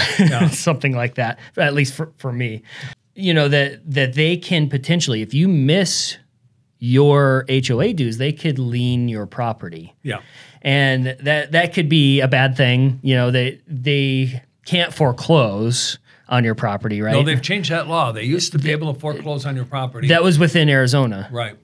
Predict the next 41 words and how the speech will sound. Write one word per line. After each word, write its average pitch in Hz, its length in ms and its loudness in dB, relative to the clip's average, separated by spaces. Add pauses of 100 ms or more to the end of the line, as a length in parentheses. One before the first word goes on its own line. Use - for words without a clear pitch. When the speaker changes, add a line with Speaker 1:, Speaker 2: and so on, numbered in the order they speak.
Speaker 1:
Correct, 127 320 -4
yeah. 123 200 -2
So, 147 300 -6 (120)
Speaker 2:
Yeah. 139 280 -2
Speaker 1:
um, 123 180 -8 (120)
that 151 220 0
doesn't 143 240 -2
apply 135 300 -2
necessarily 127 480 -2
to - 180 -8
every 120 460 0 (120)
state. 117 540 -8 (520)
There's 117 220 -4
probably 110 760 -2
Speaker 2:
Oh, 143 180 -2
yeah. 95 200 -12
Speaker 1:
maybe 131 240 2
Speaker 2:
Yeah. 127 80 0
Speaker 1:
some, 131 320 0
some 123 480 -2
issues 135 340 0
where 139 100 0
they 117 120 -6
could 214 320 2
potentially 175 420 0
foreclose, 139 560 0
but 131 160 -4
at 127 100 -6
least 131 220 -4
here 131 220 0
they, 117 320 -6 (120)
they 117 200 -8
cannot. 101 520 -14 (120)
Speaker 2:
Correct. 92 320 -14 (360)
Speaker 1:
Yeah, 101 260 -6
so - 140 -12
that's, - 360 -4 (240)
that's - 400 -8 (160)
kinda 110 180 -6
nice. 87 220 -10 (420)
Um, 117 520 -4